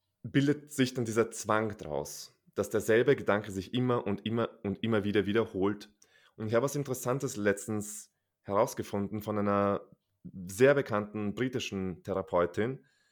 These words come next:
und zwar, dass das Hirn die Aufgabe hat, uns am Leben zu erhalten. Und meine Zwangsgedanken zum Beispiel hatten thematisch den Inhalt,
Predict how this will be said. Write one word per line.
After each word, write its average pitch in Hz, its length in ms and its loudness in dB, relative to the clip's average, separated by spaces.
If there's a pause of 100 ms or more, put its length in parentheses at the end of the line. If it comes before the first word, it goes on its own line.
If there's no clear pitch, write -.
(200)
und 104 200 -4
zwar, 104 320 4
dass 113 140 -2
das - 220 -4
Hirn 147 640 0 (520)
die 107 180 2
Aufgabe 107 500 2
hat, 104 340 0
uns 113 220 -2
am 107 140 0
Leben 107 260 2
zu 92 160 -2
erhalten. 71 560 -4 (880)
Und 92 500 -2 (380)
meine 113 360 2
Zwangsgedanken 95 920 -2
zum 95 160 -6
Beispiel 110 680 -2 (240)
hatten 107 540 -4
thematisch 107 540 -2
den 104 160 -4
Inhalt, 104 640 -4